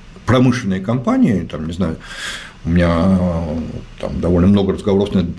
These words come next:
тему было, например, с «Газпромнефтью», там, с ними, э, делаем один большой учебный курс, поэтому там внутри немножко бывал. Вот, ну, у них большой, не то что дефицит, они в итоге их находят, но в итоге они говорят, что, «Ребят, вот сильных инженеров нам не хватает».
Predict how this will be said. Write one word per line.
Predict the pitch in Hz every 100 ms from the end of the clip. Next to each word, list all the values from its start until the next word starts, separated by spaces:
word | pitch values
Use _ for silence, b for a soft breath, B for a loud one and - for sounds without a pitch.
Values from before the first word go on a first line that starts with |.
| -
тему | - 110 107
было, | 101
например, | 104 95 98 98
с | 92
«Газпромнефтью», | 98 - 95 98 104 87 - -
там, | 71 73 73 - -
с | - -
ними, | 78 73
э, | 78 76 67 73 71 71
делаем | 87 95 82 85
один | 82 85
большой | 85 82 87
учебный | 80 90 95
курс, | - 208 -
поэтому | 98 -
там | -
внутри | 92 120 123 123
немножко | 101 92 90 -
бывал. | 95 98 82 B B B B B
Вот, | 90 82
ну, | 110 104 104
у | 107
них | 107 143 -
большой, | 101 113 - - 127 156
не | 107
то | 196
что | 190 170
дефицит, | 117 127 117 120
они | 87 92
в | 92
итоге | 110 98 92
их | -
находят, | 87 - 196 196 -
но | 95 92 B B B
в | 85 90
итоге | - 156 170
они | 120
говорят, | 107 104
что, | - 92
«Ребят, | 98 117 -
вот | 78 -
сильных | - - 135 120 117
инженеров | 101 95 101 170 202 -
нам | 95 127 123
не | 117
хватает». | - 95 117 95 135 98 -